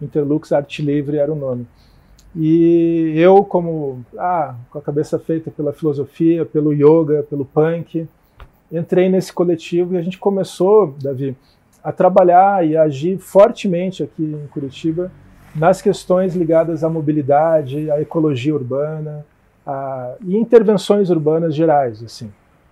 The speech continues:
Hoje em dia parece um discurso, ah, isso aí tá aí, né? Mas não era assim, sei lá, no começo do, do século. E em dois mil e sete a gente começa, então, a tratar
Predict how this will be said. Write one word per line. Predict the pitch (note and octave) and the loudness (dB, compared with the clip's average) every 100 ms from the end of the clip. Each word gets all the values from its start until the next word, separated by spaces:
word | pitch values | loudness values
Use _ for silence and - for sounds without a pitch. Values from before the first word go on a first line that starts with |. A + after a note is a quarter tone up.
| _ _ _ | _ _ _
Hoje | D3 D3 | -10 -6
em | |
dia | C3+ F3+ | -4 -4
parece | F#3 E3+ E3+ F#3+ | -2 -4 -4 -8
um | |
discurso, | E3 - F3 E3 - | -14 -10 -10 -10 -12
ah, | G3 A3+ F3 | -14 -12 -14
isso | D3 - | -18 -16
aí | E3 D#3+ _ | -16 -16 _
tá | F3 | -10
aí, | D#3+ C#3 | -8 -8
né? | B2+ B2+ - _ _ _ _ - | -12 -16 -20 _ _ _ _ -16
Mas | A#2 | -12
não | C#3+ F3 | -6 -2
era | G#3+ F#3+ A2+ | 2 0 -2
assim, | - C3+ G2+ _ _ | -12 -18 -18 _ _
sei | D3+ | -14
lá, | C3+ | -14
no | B2+ | -14
começo | - C3 B2+ D3 | -14 -12 -12 -12
do, | C3 C3 F3+ | -14 -14 -18
do | G3+ C#3+ | -20 -18
século. | - C3 - _ _ _ _ _ _ _ - | -12 -12 -12 _ _ _ _ _ _ _ -6
E | C#3+ D3 D3 D3+ D3 D3 D3 D3 D3 C#3+ C#3+ D#3+ - A#3+ | 0 2 2 2 0 0 0 -2 -2 -4 -4 -8 -14 -12
em | F#3 | 2
dois | D#3 F3+ | 6 6
mil | F3 F#3+ G#3+ | 6 4 4
e | G#3 F#3 | 4 0
sete | - - - F3 G#3+ G#3 - | -6 -14 0 4 4 0 -8
a | |
gente | B2 D3+ - _ - _ - | -6 -8 -14 _ -20 _ -6
começa, | D#3 D#3 E3 - D#3+ - | -4 -2 -4 -4 -6 -2
então, | E3 E3 | 0 0
a | D#3+ | -2
tratar | E3 D#3+ - D#3+ E3 E3+ | 0 0 2 0 0 -2